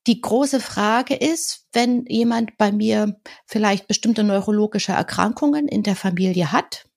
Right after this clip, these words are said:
und ich bin fünfundsechzig und es würde vielleicht Aufschluss, ich würde Aufschluss erlangen, ob bei mir bestimmte Prozesse bereits angelaufen sind oder nicht, würde ich es wissen wollen. Das kann heute jeder für sich entscheiden.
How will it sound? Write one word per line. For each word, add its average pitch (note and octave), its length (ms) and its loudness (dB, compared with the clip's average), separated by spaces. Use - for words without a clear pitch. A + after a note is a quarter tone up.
und A3 160 2
ich - 200 -2
bin G#3+ 120 2
fünfundsechzig G3 1040 -2
und G#3 140 2
es G3+ 180 -4
würde A3 220 2
vielleicht F3 420 -4
Aufschluss, - 760 -2
ich - 160 -2
würde G#3 240 0
Aufschluss A#3 420 0
erlangen, A3 680 0
ob G#3+ 220 0
bei G3 120 2
mir G#3 180 2
bestimmte G#3+ 540 -2
Prozesse G3 560 -2
bereits F3+ 360 -2
angelaufen G3 600 0
sind - 240 0
oder E3+ 100 0
nicht, G#3+ 380 -2
würde G#3+ 160 2
ich - 180 -4
es - 160 -6
wissen D#3+ 300 0
wollen. - 420 -2
Das G#3 220 0
kann A3 220 2
heute G3+ 260 0
jeder G3 280 0
für F#3+ 140 -4
sich - 240 -2
entscheiden. D#3 720 -2